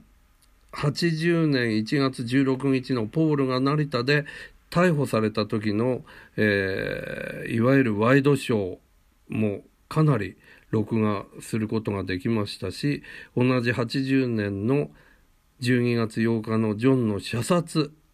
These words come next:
その秘宝もいろいろワイドショーとかニュースとかできる限り録画しました。どちらも悲しいニュースなんですけどね。とにかく八十年はポール逮捕で始まり、ジョンの射殺で終わるというビートルズファンにとってもう悪夢のよ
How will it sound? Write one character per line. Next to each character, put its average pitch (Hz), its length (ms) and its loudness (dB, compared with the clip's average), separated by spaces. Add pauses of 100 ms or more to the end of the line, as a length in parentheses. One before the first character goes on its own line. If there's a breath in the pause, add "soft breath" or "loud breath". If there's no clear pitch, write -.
(140)
そ - 180 -6
の 127 140 -4
秘 123 160 -2
宝 147 300 -2
も 165 320 -2 (520 loud breath)
い 117 160 -2
ろ 117 140 -6
い 120 60 -8
ろ 131 100 0
ワ 127 140 2
イ 127 40 0
ド 127 120 0
シ 120 120 -4
ョ 113 60 0
ー - 20 0
と 110 140 -4
か 104 240 -4 (140)
ニ 123 160 6
ュ 135 80 10
ー 123 40 4
ス - 160 -8
と 117 120 -2
か - 240 -10 (880 soft breath)
で 127 120 -2
き 131 120 2
る 135 100 2
限 139 300 2
り 120 320 0
録 113 280 -2
画 101 120 -2
し - 100 -6
ま 107 140 0
し - 80 -12
た。 104 100 -6
ど 127 160 2
ち 139 120 -2
ら 139 60 -2
も 120 160 -2
悲 135 180 2
し 156 100 2
い - 20 2
ニ 135 120 6
ュ 135 40 6
ー 135 40 2
ス 131 120 -4
な 113 140 2
ん 104 40 0
で 98 100 -4
す - 60 -16
け 104 120 -4
ど 104 100 -2
ね。 135 220 0
と 165 120 -2
に 160 120 2
か 120 80 -2
く 107 100 -2
八 117 300 -4
十 156 180 2
年 113 300 0
は 135 220 -2 (800 loud breath)
ポ 160 100 6
ー 151 60 6
ル 135 100 2
逮 127 180 0
捕 120 100 -2
で 117 120 0
始 117 200 0
ま 123 140 0
り、 117 140 0
ジ 123 100 2
ョ 139 60 4
ン 135 140 4
の 110 220 -2
射 120 200 -6
殺 120 320 -4
で 117 80 0
終 107 160 0
わ 110 80 0
る 113 100 0
と 110 120 -2
い 101 160 0
う 95 40 -4
ビ 131 240 2
ー 135 40 -12
ト 135 120 0
ル 131 80 -2
ズ 127 140 -4
フ 127 120 0
ァ 123 60 0
ン 117 100 0
に 107 120 0
と 107 100 -4
っ 98 60 -4
て - 180 -2
も 107 320 0
う - 20 -2
悪 131 120 -2
夢 131 120 4
の 107 120 2
よ 98 320 -4